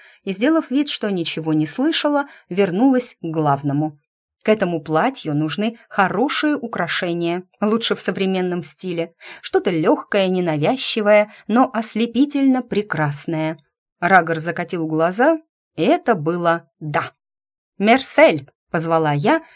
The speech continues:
повысив голос. Когда хозяйка магазина вернулась, я снова изобразила ласковую улыбку, и, приблизившись,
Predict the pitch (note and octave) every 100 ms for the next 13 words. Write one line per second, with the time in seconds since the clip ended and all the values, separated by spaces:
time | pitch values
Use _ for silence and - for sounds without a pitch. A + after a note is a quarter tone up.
0 | _ F3 E3 D#3 - D#3+ D#3+ D#3+ D3 C#3+
1 | - _ _ _ - F3+ E3+ G3 F#3 F#3
2 | E3 E3 E3 F3+ F#3+ E3+ D#3 F#3 B3+ F4
3 | F4+ - - - - F#3+ F#3+ - G3 A#3+
4 | C4+ B3+ F#3 D#3+ D#3 D#3 F3+ F#3 F3 -
5 | - F3 E3 - D#3+ D#3+ E3 F3+ D#3+ D3
6 | - B2 - _ - G#3 G#3 D#3 D3 B3+
7 | D4 C4+ - B3 -